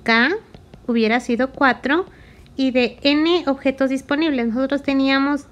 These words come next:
diez posibles dígitos. Y aquí dice que nuestro resultado debió ser las permutaciones de n en k,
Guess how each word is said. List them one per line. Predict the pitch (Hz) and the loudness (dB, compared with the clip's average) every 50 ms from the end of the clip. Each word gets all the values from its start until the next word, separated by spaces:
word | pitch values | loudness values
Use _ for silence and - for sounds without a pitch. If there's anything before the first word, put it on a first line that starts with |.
| - - - - - - - - - - | -20 -20 -20 -20 -20 -20 -20 -20 -8 -4
diez | 254 247 262 262 262 311 403 427 - - - - - - - - | -2 2 2 2 2 2 -2 -4 -8 -20 -20 -20 -20 -20 -20 -4
posibles | - 254 247 240 - 269 277 277 302 339 370 - - - - - | -2 -2 -2 0 0 -2 0 2 2 0 0 -2 -8 -20 -14 -8
dígitos. | 233 214 233 214 220 - 185 - - 170 175 185 - - - - - - - - - - - - - _ _ - - - - - - - - - - - - | -4 -4 -4 -4 -4 -8 -10 -10 -10 -12 -12 -12 -16 -20 -20 -20 -20 -20 -20 -20 -20 -20 -20 -20 -20 _ _ -20 -20 -20 -20 -20 -20 -20 -20 -20 -20 -12 -4
Y | 277 | -4
aquí | 294 294 - - 381 | -4 -2 2 2 4
dice | 359 294 269 269 - 277 269 269 | 4 4 4 2 0 -2 0 0
que | - 262 | -2 0
nuestro | 262 262 254 - 269 240 | 0 0 0 -2 -2 -2
resultado | 262 262 - 262 247 - 339 392 | 0 -2 -2 -4 0 0 2 2
debió | 392 311 262 247 247 247 254 | 4 2 2 2 0 -2 -2
ser | 247 - 262 247 247 254 233 247 | -2 -2 -2 0 0 -2 -4 -6
las | - 233 233 233 - | -4 -4 -4 -4 -4
permutaciones | - 233 226 226 226 226 214 220 220 214 214 214 - 262 269 285 302 330 311 320 | -4 -2 -2 0 0 -2 -2 -2 -4 -4 -4 -2 -2 -2 0 0 0 -2 -2 -2
de | - 240 214 - - | -4 -4 -4 -2 0
n | 240 240 247 247 247 247 247 | 0 2 2 2 0 0 0
en | 254 262 | -2 -4
k, | - - 349 370 | -2 -2 -2 -2